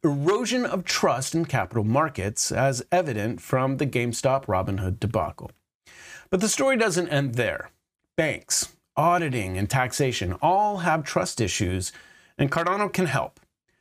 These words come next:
But what will trust look like on Cardano, and how can Cardano deploy existing and upcoming features to maximize trust and transparency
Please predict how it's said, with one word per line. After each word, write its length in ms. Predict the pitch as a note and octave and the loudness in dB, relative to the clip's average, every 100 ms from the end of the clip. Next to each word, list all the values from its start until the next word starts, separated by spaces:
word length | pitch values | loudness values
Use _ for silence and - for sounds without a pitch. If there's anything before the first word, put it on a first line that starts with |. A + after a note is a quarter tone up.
| _ _ - | _ _ -2
But 80 | C#3+ | 2
what 180 | F#3 A4+ | 2 2
will 80 | G4+ | 0
trust 400 | - A#3 - E3+ | 2 0 2 0
look 240 | F#3+ - | 0 2
like 260 | A2 G#2 - | 0 0 -2
on 240 | A2+ G#2+ | -2 0
Cardano, 680 | G#2+ B2 A#2 C3+ A#2 G#2 G#2+ | 0 0 2 2 0 -2 0
and 220 | A#2+ B2+ | 0 -2
how 320 | - B2+ G#3 C#4+ | -2 0 0 0
can 240 | D#4+ C#4+ | -2 0
Cardano 480 | A#3+ F#3+ F#3 F#3+ E3 | 0 2 2 2 0
deploy 380 | D3 - F3 F3+ | -2 0 0 2
existing 680 | C3 A#2+ D3 F#3 - A#3+ | 0 0 -2 -2 -2 0
and 120 | F3+ E3 | 2 0
upcoming 440 | - - D#3+ C#3+ | -2 -2 0 0
features 540 | - E3 D#3+ G#2+ G#2+ | 0 -2 0 -2 -2
to 140 | - A#2 | -2 2
maximize 760 | B2+ G3 - D3+ A#2+ G2+ G2+ | 2 0 0 0 0 -2 -4
trust 520 | - - F#2 F#2 - B2 | -4 -2 0 -2 -4 -2
and 140 | A#2+ | 0
transparency 1000 | - C3 A#2+ - G3 D3 - - F2 A2+ | 0 -2 -2 0 0 0 -2 -2 0 -2